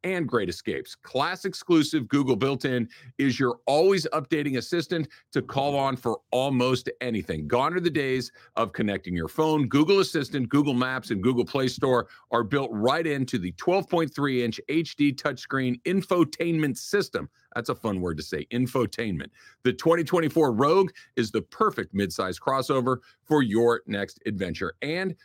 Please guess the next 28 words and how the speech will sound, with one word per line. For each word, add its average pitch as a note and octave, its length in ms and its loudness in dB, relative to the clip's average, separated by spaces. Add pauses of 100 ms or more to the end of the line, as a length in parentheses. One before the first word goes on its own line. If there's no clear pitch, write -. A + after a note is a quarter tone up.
(140)
the C3 60 2
twenty C#3+ 300 0
twenty-four C3+ 440 0
Nissan A2+ 440 0
Pathfinder. E2+ 560 -6
It E2+ 80 -4
has G#2+ 240 -4
room D3 420 2
up C3 180 -4
to - 200 -6
eight F3 280 -4 (220)
and F#2+ 80 -4
expensive F#2+ 520 -4
cargo, E3 400 2
or G2+ 140 0
ex-, - 180 -10
excuse D3 720 -2
me, F#2 180 -2
expansive D3 680 -4 (340)
cargo G#2 320 2
capacity C3 640 -4 (240)
and G#2 160 -4
advanced A#2+ 640 -4 (160)
available A#2 500 2
four A2 240 0
by G2+ 200 -2
four F#2+ 240 -2
capability, B2+ 680 -2